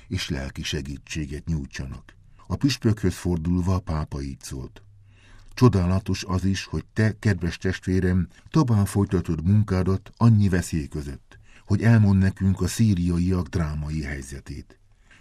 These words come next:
Mindnyájan szívünkben és imáinkban vannak. Könyörögjünk a kegyelemért, hogy megtérjen azoknak a szíve,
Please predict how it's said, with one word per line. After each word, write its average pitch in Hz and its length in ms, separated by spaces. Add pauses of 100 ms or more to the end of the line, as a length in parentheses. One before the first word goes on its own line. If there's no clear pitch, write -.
Mindnyájan 92 580
szívünkben 101 600
és 98 160
imáinkban 71 760
vannak. 65 480 (420)
Könyörögjünk 82 680
a - 60
kegyelemért, 101 800 (160)
hogy 117 160
megtérjen 90 640
azoknak 87 460
a 82 80
szíve, 101 440